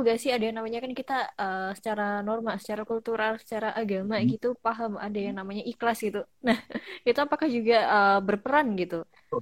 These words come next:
Speaker 1: dalam forgiveness ini? <laughs>
Speaker 2: Ikhlas ya? Ikhlas. Oke. Mungkin sebenarnya agak, agak kurang bisa, apa ya, menerjemahkan gitu ya kalau secara,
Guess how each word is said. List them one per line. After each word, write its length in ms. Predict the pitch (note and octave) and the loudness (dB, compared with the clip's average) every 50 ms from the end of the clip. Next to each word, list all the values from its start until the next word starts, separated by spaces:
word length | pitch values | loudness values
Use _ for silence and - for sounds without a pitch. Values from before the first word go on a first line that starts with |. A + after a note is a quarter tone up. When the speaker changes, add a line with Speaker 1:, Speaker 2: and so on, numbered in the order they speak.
| A#3 - | -2 -2
Speaker 1:
dalam 280 | F#3+ F#3+ G3 G3 G3 G3+ | 0 0 0 0 -2 -4
forgiveness 560 | - A3 G#3 F#3+ F3+ F3+ F3 - G3+ G3 - | -4 -4 -2 -2 -2 -4 -4 -2 -4 -4 -2
ini? 400 | - A3 G#3 F#3+ F#3+ F#3+ G3 G3+ - - - _ _ _ - | -2 -2 -2 -2 -2 -2 -2 -4 -4 -10 -18 _ _ _ -12
<laughs> 160 | B3 D4+ - _ _ _ _ _ _ _ _ _ _ _ _ _ _ _ _ - _ - _ _ _ _ _ - - _ | -12 -12 -14 _ _ _ _ _ _ _ _ _ _ _ _ _ _ _ _ -20 _ -20 _ _ _ _ _ -20 -20 _
Speaker 2:
Ikhlas 540 | - C#3 C#3+ D3 D#3 D#3 - D3+ C#3 B2 - - A2+ | 2 6 8 10 8 10 10 10 8 8 6 4 -2
ya? 60 | - - - - _ _ _ _ _ _ _ _ _ _ _ _ _ | -6 -8 -12 -14 _ _ _ _ _ _ _ _ _ _ _ _ _
Ikhlas. 520 | - A#2 A#2 A2 - - - A2 G2 G2 - - - A#2 | -10 -8 -8 -10 -12 -10 -8 -6 -6 -4 -6 -4 0 0
Oke. 380 | A#2+ B2 C3+ B2+ A2+ - - - - - - - - _ _ _ _ | 2 4 6 4 4 4 0 -6 -16 -18 -18 -18 -20 _ _ _ _
Mungkin 640 | - D3 C#3+ D3+ D#3 G3+ G3 G#3+ G#3 F#3+ - - - - _ _ | 2 4 4 8 8 8 10 10 8 6 4 -2 -6 -12 _ _
sebenarnya 800 | - - - C3 C3 C3 D3 F3+ G3 F#3 F3 - - - - - | -6 0 6 8 10 10 10 10 8 6 6 2 0 -6 -8 0
agak, 420 | - B2 A#2+ A2+ A#2+ A2+ A2 A2 A2 G#2+ G#2+ G#2+ G#2 G#2 G#2+ - - G#2+ - - - - - _ _ _ _ _ _ _ _ _ _ _ _ - - _ - | 2 2 4 6 6 6 6 6 6 4 4 2 2 0 -2 -4 -6 -8 -8 -10 -14 -18 -20 _ _ _ _ _ _ _ _ _ _ _ _ -20 -20 _ -8
agak 240 | A2+ G#2+ A2 G#2+ G#2 G#2 - | -4 0 2 2 2 0 0
kurang 400 | - A#2 A2 A2 A2 G#2+ A2 G#2+ | 0 2 4 6 6 6 4 4
bisa, 240 | A2 G#2+ - - A2 G#2+ G#2+ G#2 G#2 G#2 G2+ - - - - - - - - _ - - - | 2 2 2 4 4 6 6 6 4 2 2 0 -4 -6 -8 -10 -14 -18 -20 _ -20 -6 -4
apa 160 | - - A#2+ A2 | 0 4 6 6
ya, 60 | G#2 G#2 | 6 8
menerjemahkan 680 | G#2+ A2 A2 G#2+ G#2+ G#2+ G#2+ G#2 G#2 - - - A#2 A2+ | 8 8 8 8 6 6 6 6 6 4 4 4 6 8
gitu 140 | A2 G#2 G2+ G2+ | 8 8 6 4
ya 40 | G2+ | 4
kalau 180 | G2 G2+ G2 - | 2 0 0 0
secara, 540 | - - - - G#2 G2+ - - G3 G2 | -2 -2 2 2 4 6 6 4 4 2